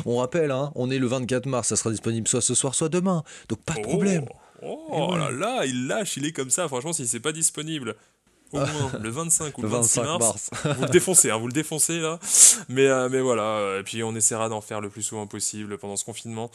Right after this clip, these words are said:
Speaker 2: pour pas que vous vous
Speaker 1: Voilà.
Speaker 2: ennuyiez trop à la maison, pour essayer d'être avec vous un petit peu aussi. Euh, c'est
Speaker 1: On
Speaker 2: notre
Speaker 1: pense à
Speaker 2: petite
Speaker 1: vous.
Speaker 2: pierre à l'édifice, on peut pas faire grand chose. Ouais, on est un peu inutile, nous, puis du coup, bon, on essaye de faire ça. C'est, si ça
Speaker 1: C'est
Speaker 2: peut au moins
Speaker 1: ça.
Speaker 2: vous faire un petit peu plaisir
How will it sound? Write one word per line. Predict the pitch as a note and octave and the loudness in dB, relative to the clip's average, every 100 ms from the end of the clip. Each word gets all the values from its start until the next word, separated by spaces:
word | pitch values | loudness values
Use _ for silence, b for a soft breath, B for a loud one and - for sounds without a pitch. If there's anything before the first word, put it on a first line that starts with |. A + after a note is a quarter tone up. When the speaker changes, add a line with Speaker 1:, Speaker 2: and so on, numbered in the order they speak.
| B B B | B B B
Speaker 2:
pour | - G#2 | -14 -4
pas | A#2 | -2
que | |
vous | A2+ | 0
vous | A#2+ | 0
Speaker 1:
Voilà. | A#2 | 0
Speaker 2:
ennuyiez | A#2 A#2 | 0 -2
trop | A2+ A#2 | -4 -4
à | A2+ | -4
la | |
maison, | A2 G#2+ G#2+ G#2+ | -4 -4 -6 -6
pour | G#2+ | -4
essayer | G2 G#2+ G#2+ | -4 -4 -4
d'être | G#2 | -4
avec | A2 G#2+ | -4 -4
vous | G#2 A2 | -4 -4
un | A2 | -6
petit | G#2+ G#2+ | -6 -10
peu | A2+ | -8
aussi. | A2 - G#2 G#2 | -6 -6 -8 -10
Euh, | G2 - B B - | -10 -12 B B -8
c'est | G2 A2+ | -4 -2
Speaker 1:
On | |
Speaker 2:
notre | G#2+ | -2
Speaker 1:
pense | E3 C4 | 0 2
à | |
Speaker 2:
petite | C#4 | 2
Speaker 1:
vous. | D#4 | 2
Speaker 2:
pierre | G2+ | 2
à | A2 | 0
l'édifice, | A2+ A2 A#2 A2 | -4 -6 -4 -4
on | |
peut | G2+ | -4
pas | G2+ A2+ | -6 -4
faire | A2 | -4
grand | G2+ A2+ | -4 -6
chose. | G#2 D#3+ C#3 G#2+ | -6 -6 -6 -6
Ouais, | G2+ A#2+ B2 - - - | -2 0 0 -4 -14 -14
on | G2 | -4
est | A#2 | -4
un | |
peu | A#2 | -2
inutile, | C3+ C#3+ - F3 | -4 -4 -4 -4
nous, | C#3 | -6
puis | C#3 B2 | -8 -10
du | B2 | -10
coup, | A#2+ F#3+ | -8 -8
bon, | F#3 | -6
on | D#3+ C3+ D3 | -6 -6 -2
essaye | D3 | -2
de | E3 | -2
faire | - A#2 | -4 -2
ça. | - F#2 G#2+ | -2 0 -2
C'est, | - - | -4 -2
si | G#2 - | 2 4
ça | B2+ | 2
Speaker 1:
C'est | C3 | 0
Speaker 2:
peut | |
au | C#3 | -2
moins | C#3+ | -2
Speaker 1:
ça. | C3+ | -2
Speaker 2:
vous | A2+ | -2
faire | C3 | -4
un | A#2 - _ - | -4 -14 _ -10
petit | - G#3+ | -8 -2
peu | G3 | -2
plaisir | F3 B2+ A#2 A2 D3+ | -2 -4 -4 -4 -6